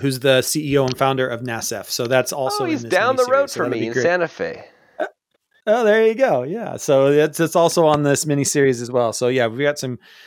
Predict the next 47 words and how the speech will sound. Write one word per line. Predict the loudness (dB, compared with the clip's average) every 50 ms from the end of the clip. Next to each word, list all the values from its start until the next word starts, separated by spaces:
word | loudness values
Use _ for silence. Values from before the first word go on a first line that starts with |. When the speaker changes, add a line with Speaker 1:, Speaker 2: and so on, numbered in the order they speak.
| _ _
Speaker 1:
some | -6 -4 -2 2
great | 2 2 2 2 0
things | -2 -2 -2 -4 -4
going | -4 -4 -4 -2 -2
on | -2 -2 -4
here. | -6 -6 -8 -8 -8 -10 -14 _ -20 -20 -20 -20 -12 -4 0
Well, | 2 2 2 2 0 -2
Doctor | 0 0 2 2 2 2
Harvey, | 2 2 2 2 0 -2
thank | 0 2 2 2 2 0
you | 0
so | 0 2 2
much | 2 2 0 0 0
for | -2 0
joining | 2 2 2 2 2 0
us | -2 0
today. | 0 2 2 2 2
If | 0 0
people | 0 0 0 0 0
wanna | 2 2 4 4
learn | 4 4 4
more | 4 4 4 4 4
about | 4 2 2 2 0 0
you, | 2 2 2 4 2 0 -2 -4 -10 -20 _ _ _
follow | _ -4 0 2 4 4 4 4 2
you, | 2 2 2 0 0
follow | 2 2 2 4 2
the | 2 2
work | 2 0 0
that | -2 -2
you're | 0 0 0
doing | 0 0 0 -2 -2
with | -4 -4 -2
kids, | 0 0 0 0 -2 -2
where's | 0 2 4 4 4 2 0
the | 0 0
best | 2 2 0 0 0
place | 2 2 2 2 0
for | 0 0
them | 0 0 -2 -4
to, | -4 -2 0 0 2 0 0 -2
to | -6 -8 -6 -4
reach | -4 -2 0 2
out | 2 2 2 0
and | -2 -2
follow | -2 -2 -2 -4 -4
you? | -6 -8